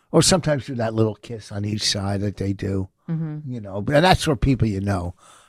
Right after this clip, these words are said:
Speaker 1: Like, I would never do that to Allie Mae. Go, "Ugh." You know what I mean? Just maybe, like,
Speaker 2: Well, Allie Mae said, she goes, "I've known Rich since I was, like, you know, seven years old. I've never tried to hug him." <laughs> Or, no, I think she said she tried to hug you once, and you were like,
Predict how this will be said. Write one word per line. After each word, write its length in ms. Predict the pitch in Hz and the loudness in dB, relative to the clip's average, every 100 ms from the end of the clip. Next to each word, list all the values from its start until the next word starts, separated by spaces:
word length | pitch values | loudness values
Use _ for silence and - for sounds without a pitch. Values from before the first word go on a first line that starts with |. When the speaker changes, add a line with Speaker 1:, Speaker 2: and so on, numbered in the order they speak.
| - | 2
Speaker 1:
Like, 100 | 151 | 6
I 60 | |
would 140 | 170 160 | 8 8
never 180 | 156 131 | 6 4
do 160 | 147 | 2
that 160 | 127 120 | 2 2
to 80 | 120 | -2
Allie 320 | 107 110 110 | 2 4 4
Mae. 220 | 101 104 | 2 0
Go, 240 | 95 92 131 _ - | -2 -10 -16 _ 4
"Ugh." 400 | 170 - - - _ - _ | 4 4 -2 -8 _ -20 _
You 180 | - 156 | 4 6
know 80 | 139 | 8
what 60 | 117 | 8
I 60 | 117 | 6
mean? 340 | 117 120 113 _ _ _ - | 2 0 -4 _ _ _ 0
Just 300 | 143 - - _ | 2 2 0 _
maybe, 420 | 143 143 127 135 | 6 6 6 4
like, 460 | 113 107 110 - - _ - | 4 4 4 -2 -20 _ 2
Speaker 2:
Well, 100 | 196 | 6
Allie 340 | 214 233 226 | 8 8 8
Mae 200 | 214 226 | 4 4
said, 260 | 226 226 185 | 4 2 0
she 80 | 196 | 0
goes, 140 | 175 | 0
"I've 300 | - 190 190 | 4 2 4
known 400 | 196 185 180 175 | 2 2 2 0
Rich 280 | 165 165 - | 0 -2 -4
since 260 | - 160 - | -8 -8 -4
I 140 | 160 | -4
was, 240 | 156 156 156 | -4 -6 -6
like, 360 | 147 139 _ - | -6 -6 _ -14
you 140 | 156 | -10
know, 100 | 139 | -10
seven 400 | 135 - 170 160 | -12 -2 -2 -2
years 240 | 151 151 147 | -6 -6 -4
old. 320 | 156 147 131 | -4 -4 -4
I've 220 | 135 131 | -6 -6
never 400 | 143 147 139 131 | -8 -4 -4 -6
tried 240 | 131 139 127 | -8 -8 -8
to 60 | |
hug 200 | 127 127 | -8 -8
him." 180 | 123 120 160 - 214 - | -8 -8 -6 -2 -2 -2
<laughs> 300 | 240 208 254 | 0 2 8
Or, 240 | 262 277 | 8 8
no, 120 | 254 | 8
I 120 | 247 | 8
think 180 | 240 277 | 6 2
she 140 | 254 247 | 2 2
said 200 | - 208 | 2 2
she 100 | 202 | 0
tried 220 | 208 180 | 2 4
to 60 | 185 | 4
hug 120 | 180 | 2
you 140 | 170 | 0
once, 200 | 156 147 | -2 -4
and 100 | 151 | -8
you 60 | 156 | -6
were 80 | 143 | -4
like, 160 | 143 | -6